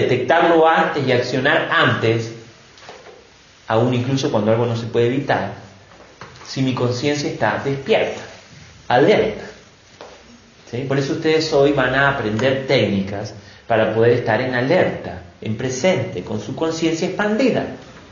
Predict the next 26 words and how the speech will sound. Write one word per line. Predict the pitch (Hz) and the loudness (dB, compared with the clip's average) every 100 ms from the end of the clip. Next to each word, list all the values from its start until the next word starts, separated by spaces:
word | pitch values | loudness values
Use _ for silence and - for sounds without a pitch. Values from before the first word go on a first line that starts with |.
| - | -14
que | - 160 | 0 2
es | 160 | 4
al | 185 | 4
revés | 185 185 180 180 | 4 4 4 4
de | |
estar | 180 180 170 170 | 2 4 4 4
con | 165 | 0
su | 156 | -2
conciencia | 139 131 151 147 170 160 | -2 -2 -2 -2 0 0
constreñida, | 151 151 - 165 160 160 131 85 - - - - - - - | 0 -2 -4 -4 -2 0 0 0 -4 -12 -18 -20 -20 -20 -20
¿sí? | - 131 - | -8 -6 -4
Ensimismado. | 117 113 135 143 143 139 101 - - - - - - - - - - - - - - - | -4 -2 -2 -2 0 0 0 -4 -8 -16 -20 -20 -20 -20 -20 -16 -14 -14 -20 -20 -20 -6
Cuando | 113 131 | -2 0
uno | 170 202 | 2 2
está | 214 | 2
ensimismado, | 190 - 165 160 139 123 95 101 160 - - - - - | 2 0 -2 -2 -2 0 0 2 0 -2 -10 -18 -20 -8
tonifica | - 123 135 151 143 156 | 0 0 0 -2 2 2
la | 135 | 4
realidad | 120 107 107 117 | 2 2 2 0
interna. | 117 123 113 101 90 85 87 | 0 2 2 2 0 -4 -6
Entonces | 104 131 135 127 | -6 -4 0 4
vos | 151 156 | 4 4
vivís | 185 185 190 190 | 4 6 6 4
una | 170 170 | 2 2
realidad | 165 151 151 156 170 | 4 4 4 4 4
desconectada | 165 160 185 190 - 170 123 104 110 135 | 2 0 0 0 0 2 4 4 4 0